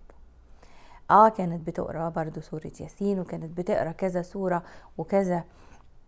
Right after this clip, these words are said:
آه، يعني كأن ليها ورد يومي من ال-، من القرآن ومن الأدعية، ولكن كان في حاجات معينة كانت بتعملها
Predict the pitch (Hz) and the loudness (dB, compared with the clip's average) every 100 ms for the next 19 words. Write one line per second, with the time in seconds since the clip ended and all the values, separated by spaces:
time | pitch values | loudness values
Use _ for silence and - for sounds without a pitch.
0 | - - - - - - - - 160 160 | -20 -20 -20 -20 -20 -20 -18 -10 -6 -4
1 | - 101 - - 151 143 151 - 180 170 | -4 -6 -6 -6 -6 -6 -6 -2 -2 -2
2 | 165 170 175 180 180 160 170 175 170 156 | -2 0 2 2 2 0 0 2 0 -2
3 | 151 156 156 151 - - 156 147 - 156 | -4 -6 -6 -8 -10 -10 -10 -10 -12 -10
4 | - 175 180 170 156 156 151 - 151 180 | 0 0 2 -2 -6 -8 -8 -8 -4 2
5 | 202 175 - - - - 220 - 175 214 | 2 2 -4 -18 -18 -16 -18 -2 4 6
6 | 294 294 247 226 - - - - - - | 6 6 4 4 -2 -16 -20 -20 -20 -20
7 | - - 202 196 262 277 - 214 226 240 | -18 -6 -2 0 2 4 4 6 8 6
8 | 208 208 185 185 185 202 175 196 - 180 | 2 2 2 4 2 2 -2 -8 -10 -6
9 | 175 170 180 185 175 190 254 262 247 262 | -6 -4 -4 -2 0 4 4 4 0 -2